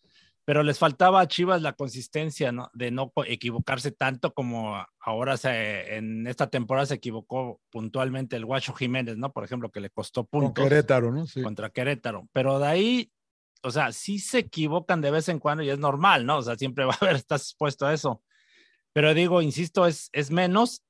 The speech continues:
Speaker 1: y aparte el equipo, la verdad, está bien, este,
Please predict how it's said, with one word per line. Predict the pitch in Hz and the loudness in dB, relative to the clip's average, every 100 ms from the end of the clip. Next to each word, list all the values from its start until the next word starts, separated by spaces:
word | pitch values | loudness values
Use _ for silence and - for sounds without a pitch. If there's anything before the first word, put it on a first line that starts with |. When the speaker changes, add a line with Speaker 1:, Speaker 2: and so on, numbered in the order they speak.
| _ | _
Speaker 1:
y | 160 | 2
aparte | 180 - 180 160 - 185 - - | 2 4 4 2 -2 -6 -6 -6
el | 147 135 135 131 | -4 -2 -2 -4
equipo, | - 143 135 165 151 135 113 - _ _ _ _ | -4 -6 0 2 4 2 0 -6 _ _ _ _
la | 120 120 | -4 0
verdad, | 120 143 | 2 0
está | - 151 | 0 -2
bien, | 143 147 147 | 0 -2 -2
este, | 135 - 123 113 110 104 101 98 87 | -6 -6 -6 -4 -6 -8 -10 -10 -14